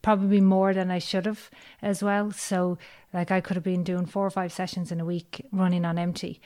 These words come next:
which isn't good because I'm obviously burning into then my own muscle because there's not enough there for, for me, um, personally. So that, um,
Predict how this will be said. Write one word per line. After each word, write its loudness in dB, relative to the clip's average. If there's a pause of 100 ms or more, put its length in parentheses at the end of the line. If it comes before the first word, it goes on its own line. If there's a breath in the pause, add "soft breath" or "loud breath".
(180 loud breath)
which -2
isn't 0
good -2
because -6
I'm -2
obviously -6
burning -4
into -4
then -6
my -2
own -2
muscle -6 (120)
because -2
there's -4
not -2
enough -6
there -6 (140)
for, -8
for 2
me, 2 (320 loud breath)
um, -2
personally. 0
So -2
that, -2
um, -2